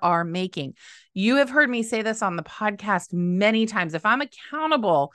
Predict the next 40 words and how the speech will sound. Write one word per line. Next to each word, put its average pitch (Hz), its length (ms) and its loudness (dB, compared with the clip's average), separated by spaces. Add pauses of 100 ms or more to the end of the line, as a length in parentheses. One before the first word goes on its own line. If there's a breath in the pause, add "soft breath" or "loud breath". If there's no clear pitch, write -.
(360 soft breath)
for 226 160 2
my 214 180 4
life 208 280 0
twenty 190 300 -6
years 185 240 -2
from 185 140 -2
now, 143 140 0
you 160 160 -6
might 202 220 0
remember 214 400 0
when 185 240 -4
Doctor 180 340 0
Mary 170 280 -2
Claire 175 220 -4
Haver 240 580 -2 (420 soft breath)
was 202 180 -2
on 202 140 2
the 196 80 -2
podcast 190 640 -4
and, 175 160 -6
and 190 160 -4
we 180 100 0
were 175 140 0
talking 196 360 -6
about 175 300 -2
women's 214 640 -2
health, - 540 0
right? 160 260 2
Particularly 190 920 0
taking 185 320 -4
the 170 80 0
lead 165 240 0
in 165 100 -4
your 165 120 -4
menopause 185 580 -2
journey. 165 320 -4
And 156 100 -8
she 269 160 -4
talked 302 320 0
about, 135 320 0